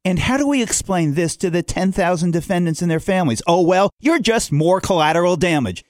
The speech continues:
in the lost, expensive, destructive, and stupid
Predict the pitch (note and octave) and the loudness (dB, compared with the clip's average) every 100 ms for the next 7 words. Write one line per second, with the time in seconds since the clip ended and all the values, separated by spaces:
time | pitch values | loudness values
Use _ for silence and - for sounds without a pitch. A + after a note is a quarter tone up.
0 | _ C#3 B2+ A#2+ D#3 C3+ - A2+ - - | _ -2 0 0 2 0 -2 -8 -10 -4
1 | D3 - F#2 - - F3 D#3+ B2 G2 A#2 | -4 -2 -6 -8 -4 -2 0 -2 -4 -4
2 | G#2+ - - - B3 F#3 F2+ | -4 -4 -6 0 0 0 -4